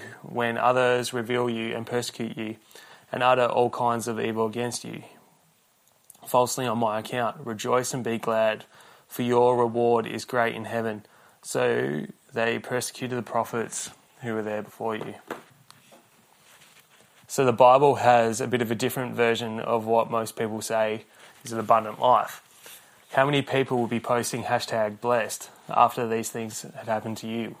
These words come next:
what it states in Matthew? Jesus didn't say that the world says Jesus didn't say what the world says is abundant life,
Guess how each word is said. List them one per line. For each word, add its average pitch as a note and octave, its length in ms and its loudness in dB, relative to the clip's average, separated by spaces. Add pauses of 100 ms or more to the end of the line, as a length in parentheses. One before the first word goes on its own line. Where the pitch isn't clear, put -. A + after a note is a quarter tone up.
what B2 160 -8
it - 40 -12
states A2+ 300 -6
in G#2+ 100 -10
Matthew? A#2 380 -8 (2500)
Jesus C#3+ 380 0
didn't C3+ 260 -2
say A#2+ 560 2 (100)
that A#2+ 140 0
the A#2+ 80 2
world A#2+ 800 2
says A#2 760 -4 (1080)
Jesus C#3+ 260 0
didn't C#3+ 220 -2
say A#2+ 240 2
what A2+ 120 -2
the G#2+ 60 -8
world A2 280 0
says A2 260 -4
is G#2+ 160 -6
abundant G#2+ 400 -2
life, A#2 400 2